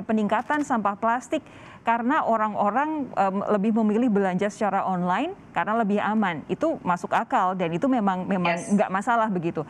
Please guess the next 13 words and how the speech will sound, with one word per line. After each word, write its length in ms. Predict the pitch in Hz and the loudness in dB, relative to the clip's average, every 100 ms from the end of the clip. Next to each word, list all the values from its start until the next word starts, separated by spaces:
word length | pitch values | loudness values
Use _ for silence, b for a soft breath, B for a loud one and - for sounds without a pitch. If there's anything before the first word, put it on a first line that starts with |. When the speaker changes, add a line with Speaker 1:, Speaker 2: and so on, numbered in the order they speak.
| B B | B B
Speaker 1:
Tetapi 320 | - 302 415 | -2 0 2
bagaimana 480 | 381 262 254 247 262 | 0 2 2 2 0
caranya, 640 | 277 233 202 170 131 247 - - | 0 0 0 -2 -2 -4 -6 -6
pasti 240 | - 247 | -4 0
Mbak 160 | 302 202 196 | 2 2 2
Nadia 180 | 190 277 | 0 2
juga 200 | 247 202 | 2 0
pernah 240 | 214 208 | 0 -2
mengalami 400 | 208 190 196 277 | 0 0 0 0
soalnya, 400 | 277 175 175 165 B B B | 0 -2 -2 -6 B B B
bagaimana 400 | 226 247 302 370 | 0 2 0 -2
caranya 400 | 320 269 294 320 | -2 0 0 -2
masyarakat 560 | 320 269 202 - 165 | 0 0 0 -2 -6